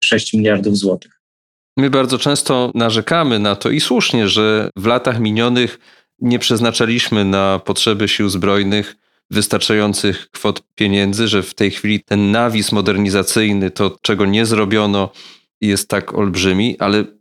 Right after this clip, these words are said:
Speaker 2: być może właśnie to jest powodem tego, że musieliśmy wydawać tyle aż funduszy na finansowanie tych misji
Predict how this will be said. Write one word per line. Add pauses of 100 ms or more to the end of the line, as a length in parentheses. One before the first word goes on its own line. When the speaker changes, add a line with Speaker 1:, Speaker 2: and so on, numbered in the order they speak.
(120)
Speaker 2:
być
może
właśnie (140)
to
jest (140)
powodem
tego,
że
musieliśmy
wydawać (600)
tyle
aż (180)
funduszy
na
finansowanie
tych
misji